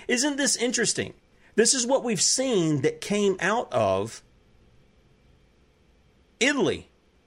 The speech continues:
You remember they had one of these highest numbers of people with covid nineteen, coronavirus, all this stuff, dying, and this, it was a big deal. And then we had this, um, uh,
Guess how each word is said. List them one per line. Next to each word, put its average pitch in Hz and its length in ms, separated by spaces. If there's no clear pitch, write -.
You 233 280
remember 226 300
they 208 220
had 208 280
one 190 180
of 156 60
these 156 260
highest 226 500
numbers 165 500
of - 160
people 196 240
with 120 120
covid 175 260
nineteen, 123 640
coronavirus, 117 680
all 127 140
this 127 180
stuff, 98 260
dying, 175 540
and 143 80
this, 151 120
it 147 60
was 147 140
a 147 60
big 196 300
deal. 185 280
And 147 200
then 185 260
we 131 200
had 120 340
this, 113 420
um, 98 340
uh, - 60